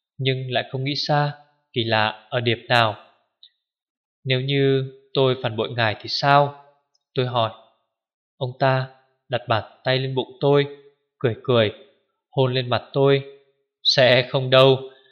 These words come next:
bất kể em muốn cái gì, tôi đều có thể cho em, chỉ cần em yêu cầu." "Thật vậy không? Nếu như tôi muốn lấy mạng của ông thì sao?" Ông ta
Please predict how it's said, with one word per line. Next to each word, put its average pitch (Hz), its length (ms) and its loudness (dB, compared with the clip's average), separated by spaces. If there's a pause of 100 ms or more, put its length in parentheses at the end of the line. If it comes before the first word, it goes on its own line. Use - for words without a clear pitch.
(160)
bất 156 220 2
kể 120 140 6
em 131 180 2
muốn 139 120 -6
cái 165 140 -2
gì, 127 540 2 (240)
tôi 131 300 2 (160)
đều 123 180 2 (100)
có 147 100 -2
thể 123 160 -6
cho 139 160 0
em, 143 240 2 (640)
chỉ - 200 -4
cần 110 300 0 (140)
em 147 200 -4
yêu 151 160 -2
cầu." 123 400 4 (920)
"Thật 131 200 -4
vậy 113 180 2
không? 147 280 2 (540)
Nếu 131 200 0
như 143 380 -2 (200)
tôi 135 120 0
muốn 127 400 -4
lấy 131 160 0
mạng 143 340 -2
của 117 80 -2
ông 143 200 2
thì 117 100 -2
sao?" 143 500 2 (1120)
Ông 131 260 -6
ta 139 300 0